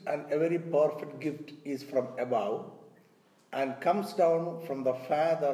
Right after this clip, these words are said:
of lights, with whom there is no variation or shadow of turning." This is from James chapter one, verse seventeen. I am Professor Jacob Abraham from naphtali tribe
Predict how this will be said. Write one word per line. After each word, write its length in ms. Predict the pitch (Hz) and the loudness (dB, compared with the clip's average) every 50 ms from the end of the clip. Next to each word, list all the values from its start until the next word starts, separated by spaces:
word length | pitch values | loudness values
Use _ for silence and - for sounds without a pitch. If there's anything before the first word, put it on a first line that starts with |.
| 131 123 | 2 0
of 120 | - 127 127 131 | 0 -2 -2 0
lights, 520 | 131 131 117 113 117 - - - - - - - - _ _ _ _ _ _ _ _ _ _ - | 0 0 0 0 -2 -6 -8 -14 -14 -16 -18 -20 -20 _ _ _ _ _ _ _ _ _ _ -8
with 160 | - 151 151 185 165 160 | -6 -2 0 0 0 2
whom 180 | 170 214 196 143 - - - - - | 2 0 0 0 -2 -6 -6 -4 0
there 160 | 139 151 165 | 2 4 4
is 140 | 165 151 143 143 | 4 2 0 0
no 80 | 143 139 | 0 0
variation 880 | 131 135 147 160 165 165 165 160 156 156 156 - - 156 156 156 156 156 - - | 0 0 -2 0 0 0 0 0 0 -2 -2 -4 -6 -6 -6 -6 -6 -6 -4 0
or 180 | 127 131 131 | 0 2 2
shadow 640 | 127 131 - - - 139 135 139 139 139 135 139 139 131 - - - 139 - | 0 -2 -8 -6 -4 -2 0 0 2 2 2 0 0 -2 -4 -8 -12 -6 -2
of 340 | 123 127 127 123 120 - - - - - - - - _ _ _ _ _ _ _ _ _ _ - - | 0 2 2 2 2 0 -4 -12 -16 -18 -20 -20 -20 _ _ _ _ _ _ _ _ _ _ -2 0
turning." 340 | 156 139 123 104 - - - - - - - - - _ _ _ _ _ _ _ _ _ _ | 2 2 2 0 -2 -8 -12 -14 -18 -20 -20 -20 -20 _ _ _ _ _ _ _ _ _ _
This 140 | - 131 135 | -6 -4 -2
is 180 | 143 143 139 - 143 | -2 -2 -2 -2 0
from 260 | 135 135 135 127 123 | 0 0 -2 -2 0
James 420 | 139 147 156 175 190 - - - - | 0 0 0 0 -2 -4 -6 -6 -2
chapter 260 | 131 123 - - 131 131 | -2 -2 -2 0 0 2
one, 460 | 131 131 131 131 131 135 139 135 131 | 4 4 2 2 0 -4 -6 -2 2
verse 260 | 131 131 127 127 - - | 2 2 2 0 -6 -8
seventeen. 420 | - 147 147 127 - - 110 78 - - - - - - - _ _ _ _ _ _ _ _ _ _ _ _ _ _ _ - | -8 -8 -8 -8 -10 -10 -10 -10 -12 -14 -18 -20 -20 -20 -20 _ _ _ _ _ _ _ _ _ _ _ _ _ _ _ -6
I 140 | 123 127 131 | -2 0 0
am 100 | 131 127 - | 0 0 0
Professor 340 | 147 147 151 143 - 175 156 151 - 165 | 0 0 0 0 0 -2 -2 -2 0 0
Jacob 320 | 170 175 165 190 185 - 143 135 | 0 0 2 0 -2 0 -2 -2
Abraham 480 | 127 127 120 117 110 104 107 110 113 - - - - - - - - - | -2 -2 -4 -4 -2 -4 -4 -4 -6 -8 -14 -18 -20 -20 -20 -12 -4 0
from 240 | 127 123 123 127 120 123 - 123 | 2 2 2 0 -4 -10 -8 -6
naphtali 540 | 131 127 120 - - 143 139 139 143 135 127 - - - | -4 -4 -4 -2 0 2 2 2 2 0 -4 -4 0 2
tribe 340 | 135 139 143 147 147 143 | 2 4 4 2 0 -2